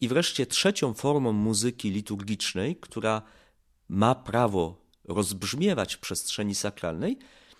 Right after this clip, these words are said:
jest śpiew tak zwany ludowy, czyli ten dobrze nam wszystkim znany śpiew wiernych, śpiew w języku ojczystym, który wypełnia przestrzenie naszych świątyń.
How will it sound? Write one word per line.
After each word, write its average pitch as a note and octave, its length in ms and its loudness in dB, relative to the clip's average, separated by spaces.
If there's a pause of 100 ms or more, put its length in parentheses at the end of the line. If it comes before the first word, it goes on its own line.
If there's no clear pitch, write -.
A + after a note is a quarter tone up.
(280)
jest - 460 2 (280)
śpiew - 500 0
tak B2+ 220 -4
zwany C3 320 0
ludowy, C3+ 380 0
czyli D3+ 300 -6
ten D#3 360 -2 (680)
dobrze C#3+ 460 6
nam A#2 200 0
wszystkim A#2 440 -4
znany A2 340 -2
śpiew A2 300 -4
wiernych, F#2 580 2
śpiew G2 300 -6
w G2 60 -8
języku G2 420 -2
ojczystym, F#2+ 600 -2 (680)
który B2+ 440 2 (480)
wypełnia B2 580 2
przestrzenie G#2+ 640 0
naszych F#2+ 300 -2
świątyń. - 500 -10